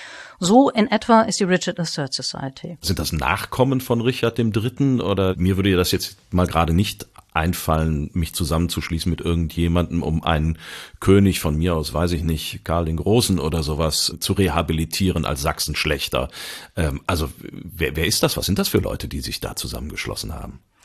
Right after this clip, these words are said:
Speaker 1: Das sind ganz normale Leute, die kommen wirklich aus allen Schichten. Das sind Akademiker, Hausfrauen, also wirklich ganz völlig normale Menschen,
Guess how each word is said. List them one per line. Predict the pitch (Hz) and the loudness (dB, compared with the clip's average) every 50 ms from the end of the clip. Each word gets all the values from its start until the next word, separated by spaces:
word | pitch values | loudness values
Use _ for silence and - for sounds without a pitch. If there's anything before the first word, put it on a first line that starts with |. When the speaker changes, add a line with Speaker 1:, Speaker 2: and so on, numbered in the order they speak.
| - - - - - _ _ | -20 -20 -20 -20 -20 _ _
Speaker 1:
Das | - 190 180 | -2 2 6
sind | - 262 269 262 - | 8 8 8 8 6
ganz | 202 220 294 294 - | 6 4 4 6 4
normale | 294 269 233 247 254 262 | 4 4 6 4 4 2
Leute, | 262 233 196 160 143 - 139 131 | 2 2 2 0 0 -2 -4 -6
die | 135 - - 185 214 - - - _ _ | -6 -4 -4 -4 -4 -4 -6 -14 _ _
kommen | - 254 262 262 247 | 4 6 8 8 6
wirklich | 247 - 277 220 233 | 4 0 0 -2 -2
aus | 220 - | -2 -2
allen | - - 185 202 233 247 | -2 0 2 2 2 2
Schichten. | - - 214 202 - - - 247 240 | 2 0 -2 -2 -2 -2 0 0 2
Das | 214 208 - | 2 0 0
sind | - 208 190 196 202 - - - | 0 2 2 2 2 0 -2 -6
Akademiker, | - 196 - - 214 190 196 226 254 262 269 269 - 247 233 226 226 226 226 226 220 226 233 - - - | -6 -4 0 0 2 4 4 6 6 6 6 4 2 0 0 2 2 2 2 0 0 -2 -4 -6 -10 -12
Hausfrauen, | - - 220 - - - - 208 202 196 196 202 202 202 202 196 196 202 196 - - - 208 208 208 - - | -10 -6 -6 -6 -4 -2 2 2 4 4 4 4 4 4 4 4 2 2 0 -4 -8 -14 -16 -16 -14 -10 -6
also | 226 220 240 | -4 -2 -2
wirklich | 240 277 - 294 269 | -2 0 0 -2 4
ganz | - 240 262 339 359 - - - - | 6 6 6 6 2 -2 -6 -8 -12
völlig | - - 269 277 320 - | -2 0 2 2 2 2
normale | 247 220 208 202 190 185 185 | 2 4 4 6 4 4 4
Menschen, | 180 175 160 156 202 - - 262 285 294 | 2 2 0 -2 -2 2 2 2 2 2